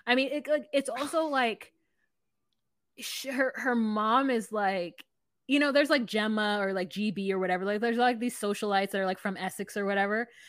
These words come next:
Speaker 1: that are, like, big name in the reality game. I don't know any of them, but I've heard their names. Um, and I feel like her mother, like, would love to be a part of that. Um, okay. Let's pick one. Who do you wanna start with?
Speaker 2: I know. I low-key thought we had picked,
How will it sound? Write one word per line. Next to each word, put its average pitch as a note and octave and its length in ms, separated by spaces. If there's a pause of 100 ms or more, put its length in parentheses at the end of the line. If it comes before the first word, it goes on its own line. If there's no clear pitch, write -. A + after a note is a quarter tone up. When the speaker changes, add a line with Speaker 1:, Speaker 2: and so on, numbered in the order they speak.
(140)
Speaker 1:
that F#3+ 100
are, F#3+ 100
like, F3+ 340
big F#3+ 380
name F#3 300
in F#3 80
the F3 100
reality F3 360
game. F3+ 220
I F3 80
don't E3+ 120
know E3+ 140
any F#3 160
of F3 80
them, G3+ 140
but F#3+ 100
I've F3 100
heard F3 140
their E3 100
names. E3 300 (420)
Um, G#3 400 (100)
and B3 120
I B3 60
feel C#4 160
like C4 140
her B3+ 120
mother, G#3 640
like, F3+ 280 (200)
would F3+ 240
love F3+ 320
to F#3 60
be D#3+ 120
a D#3 40
part C3 200
of E2+ 60
that. E2 160 (640)
Um, A3+ 440 (160)
okay. C4+ 280 (680)
Let's C4+ 200
pick A#3 220
one. E3+ 180
Who F#3+ 100
do - 40
you G#3+ 40
wanna G3+ 120
start - 220
with? - 140 (560)
Speaker 2:
I D4 120
know. F#4 100
I C#4+ 140
low-key C4+ 540
thought G#3+ 240
we A3+ 120
had F#3+ 300
picked, - 440